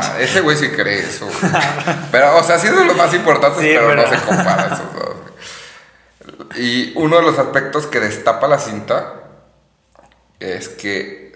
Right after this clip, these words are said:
Speaker 1: se destinaron novecientos ochenta mil pesetas de la época procedentes de fondos públicos para construir el Bernabéu. Está cabrón.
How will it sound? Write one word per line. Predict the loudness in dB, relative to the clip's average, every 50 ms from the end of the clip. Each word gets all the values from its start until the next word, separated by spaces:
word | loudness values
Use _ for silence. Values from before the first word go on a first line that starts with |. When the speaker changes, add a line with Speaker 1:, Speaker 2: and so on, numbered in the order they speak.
| -16
Speaker 1:
se | -10 -8 -8
destinaron | -8 -8 -10 -8 -4 -2 0 0 -2 -2 -4 0
novecientos | 2 4 4 4 2 0 -2 -4 -4 -4 -4 -4 -8 -8 -8
ochenta | -10 -10 -10 -10 -10 -10 -8 -4 -4 -4
mil | -4 -4 -6 -8 -8 -8
pesetas | -8 -8 -6 -6 -6 -8 -6 -6 -6 -6
de | -4 -4 -2
la | 0 0 0
época | 0 0 -4 -8 -6 -4 -2 -2 -2 -4 -8 -14 -18 -20 -20 -20 -20 _ _ _ _ _ _ _ _ _
procedentes | _ -4 -2 -2 -2 -2 -4 -4 -4 -4 -6 -8 -8
de | -8 -8
fondos | -6 -4 -4 -4 -4 -4 -6 -6 -8
públicos | -8 -8 -6 -6 -6 -4 -6 -6 -6 -6 -8 -8 -6
para | -2 0 0 0 0
construir | -4 -8 -8 -8 -10 -10 -6 -6 -4 -4 -2 -4
el | -4 -4
Bernabéu. | -4 -4 -6 -6 -6 -8 -6 -6 -4 -6 -6 -6 -10 -14 -16 -20 -20 _ _ _ _ _ _ _ _ _ _ _ _ _ _ _ _ _ _ _ _ _ -20 -20 _ _
Está | -20 -20 -14
cabrón. | -12 -12 -10 -10 -12 -14